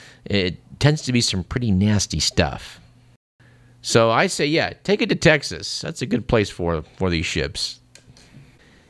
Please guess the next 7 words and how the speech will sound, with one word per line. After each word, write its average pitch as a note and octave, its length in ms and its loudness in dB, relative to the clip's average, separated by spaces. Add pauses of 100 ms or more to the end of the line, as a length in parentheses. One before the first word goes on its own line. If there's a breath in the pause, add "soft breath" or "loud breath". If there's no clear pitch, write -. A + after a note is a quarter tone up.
Anyway, D3 560 4
uh, B2+ 240 2
the A#2+ 160 -2
father G3+ 480 4
of G2+ 240 -4
the G#2+ 120 -6
current B2 560 -2